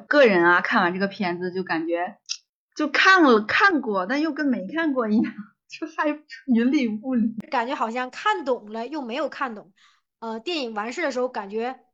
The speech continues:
Speaker 2: 想说什么又不知道说什么，就感觉脑子是乱的。我那一场我记得哈，大家都看完了没有走，我估计应该是都在搜索解析呢。
Speaker 1: <laughs> 对，对。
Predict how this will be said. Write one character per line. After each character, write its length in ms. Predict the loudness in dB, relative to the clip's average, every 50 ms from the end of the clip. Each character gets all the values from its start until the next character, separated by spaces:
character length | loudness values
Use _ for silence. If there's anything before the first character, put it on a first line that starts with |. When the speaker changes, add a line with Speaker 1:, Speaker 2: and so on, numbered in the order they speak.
| _ _
Speaker 2:
想 320 | -14 -6 -2 -2 -2 -2 -2
说 160 | -2 -2 -2
什 180 | 0 -2 -2
么 160 | -2 -2 -4 -4 -8 _ _
又 140 | -10 -10 -8
不 160 | -8 -8 -6
知 80 | -4 -4
道 80 | -4
说 260 | -4 -4 -4 -4 -4 -4
什 140 | -6 -8
么， 140 | -12 -14 -12
就 100 | -8 -6
感 180 | -4 -4 -4 -4
觉 60 | -4
脑 240 | -6 -6 -8 -8 -8
子 80 | -10
是 80 | -10 -8
乱 300 | -4 0 2 2 2 2
的。 100 | 0 -4 -4
我 100 | -4 -4
那 160 | 0 0 0
一 60 | 0 0
场 240 | 0 0 0 0
我 80 | -2 -4
记 160 | -6 -6 -2
得 120 | 0 0 2
哈， 380 | 2 2 2 0 -2 -6 -10 _ -2
大 140 | -2 -2 0
家 400 | 0 0 2 2 2 2 0 -2
都 440 | -6 -6 -4 -4 -4 -6 -8 -12 _ _ _ -2
看 160 | 0 0 0
完 160 | 0 -4 -6
了 120 | -6 -8
没 180 | -8 -6 -4 -2
有 140 | -2 -2 -2
走， 300 | -4 -8 -10 -10 -14 _ -6
我 160 | -6 -6 -6
估 160 | -4 -6 -4
计 160 | -4 -4 -4
应 100 | -4 0
该 160 | 0 0 0
是 140 | 0 -2 -6
都 220 | -4 -2 -2 -2 0
在 200 | 0 0 0 -2
搜 280 | -4 -2 -2 -2 0
索 160 | -2 -4 -8
解 180 | -8 -10 -12 -14
析 240 | -12 -12 -12 -10 -10
呢。 160 | -10 -12 -14 _
Speaker 1:
<laughs> 80 | _ 4
对， 680 | 4 6 6 4 6 6 4 4 6 6 6 6 6
对。 600 | 6 2 -4 -4 -2 2 4 4 4 2 0 -4